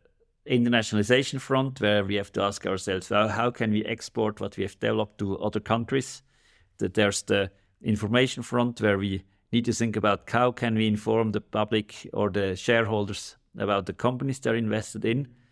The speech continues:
And then there's the market front. How can we create a healthy market with a lot of trading volume and so on? And then there's the experimental front for, for how can we use all of that? So once you have a liquid market, that's very valuable. And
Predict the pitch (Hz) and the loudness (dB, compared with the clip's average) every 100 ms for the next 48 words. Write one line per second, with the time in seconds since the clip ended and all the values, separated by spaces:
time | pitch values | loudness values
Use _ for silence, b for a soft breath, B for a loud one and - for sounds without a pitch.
0 | b b 110 113 104 101 92 - 92 - | b b -4 0 2 2 0 -2 -2 -2
1 | 110 117 139 139 - 127 127 131 - 107 | 2 2 2 -2 -4 -2 -2 -4 -4 -2
2 | 123 120 113 107 - 110 110 101 98 104 | -2 -2 -2 -2 2 4 2 0 0 0
3 | - 104 101 110 - 113 - 98 98 101 | 0 -2 0 0 0 -4 -2 -2 -2 -2
4 | 98 - 123 120 123 117 117 113 107 95 | -6 2 4 4 2 2 2 0 -4 -4
5 | 107 120 135 b b b 98 95 120 131 | -2 -2 -4 b b b -4 2 2 0
6 | - b b _ 113 110 - - 104 - | -6 b b _ 4 4 2 -4 -4 -2
7 | 104 101 117 127 127 120 - _ _ _ | 0 2 2 2 0 0 -4 _ _ _
8 | _ - 113 - 113 110 110 - - - | _ -20 -16 -2 0 2 -2 -6 -14 -8
9 | - 107 - _ - 104 101 95 - 107 | -6 -6 -8 _ -4 0 0 -2 -4 0
10 | 127 - 123 113 123 156 139 101 101 - | 0 2 0 2 4 2 2 0 0 -4
11 | - - - 92 110 127 127 107 113 127 | -10 -8 -6 -2 -2 -2 -2 0 0 0
12 | 110 107 107 131 - - 101 - 104 104 | -4 0 0 -2 -4 -6 -6 -2 0 2
13 | 113 127 90 87 - _ _ _ _ _ | 2 2 0 -4 -10 _ _ _ _ _
14 | - 98 95 | -6 -4 -4